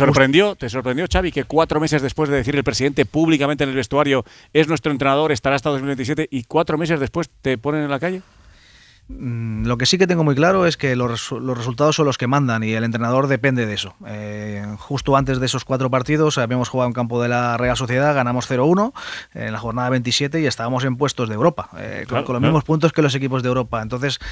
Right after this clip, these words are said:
Speaker 2: eh, bueno, pues los, la, las, la, las perspectivas cambian, los objetivos cambian, mm, y naturalmente estás en un club como es el
Speaker 1: Claro.
Speaker 2: Sevilla, pierdes cuatro partidos, eh, de, de forma consecutiva, las prioridades cambian, yo eso lo entiendo y, mm, bueno, eh, tenemos que estar, eh, eh,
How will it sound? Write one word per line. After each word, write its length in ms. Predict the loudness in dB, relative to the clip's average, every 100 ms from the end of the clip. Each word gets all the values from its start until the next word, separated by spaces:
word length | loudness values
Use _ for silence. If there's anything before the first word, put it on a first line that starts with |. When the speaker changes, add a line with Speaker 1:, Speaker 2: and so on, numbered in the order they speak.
| -14 -14
Speaker 2:
eh, 80 | -10
bueno, 200 | -4 -2
pues 140 | 0 0
los, 300 | 0 -2 -2
la, 240 | -2 0
las, 260 | -2 -2 -4
la, 420 | -4 -4 -4 -6
las 240 | -4 -4
perspectivas 560 | -4 -4 -4 0 2 4
cambian, 360 | 4 4 6
los 100 | 4
objetivos 460 | 2 -2 2 4 4
cambian, 580 | 4 6 4 4 -2 -6 -6
mm, 240 | -4 -4
y 100 | -4
naturalmente 520 | -2 -2 -2 -2 -2
estás 280 | -2 -2 -2
en 120 | -2
un 60 | -2
club 180 | -2 -2
como 140 | -4
es 60 | -4
el 20 |
Speaker 1:
Claro. 60 | -2
Speaker 2:
Sevilla, 380 | 0 2 2 0 -6
pierdes 300 | -6 -6 -8
cuatro 200 | -8 -6
partidos, 540 | -2 2 2 2 -2
eh, 40 | -6
de, 600 | -6 -4 -4 -4 -6 -6
de 100 | -4
forma 260 | -2 -2
consecutiva, 680 | 0 -2 0 2 6 6 4 0 -12 -14 -14
las 160 | -12 -12
prioridades 380 | -8 -6 -4 -2
cambian, 320 | 0 0 2
yo 180 | 2 2
eso 140 | 0
lo 80 | -2
entiendo 460 | -2 -2 0 -2
y, 180 | -2 -4
mm, 320 | -4 -4 -2
bueno, 180 | -2 -2 -2 -4
eh, 300 | -6 -8 -4
tenemos 260 | 2 2
que 80 | 2
estar, 340 | 4 4 4 0
eh, 580 | -2 0 0 0 -2 -4 -8 -12 -8
eh, 460 | -6 -4 -6 -6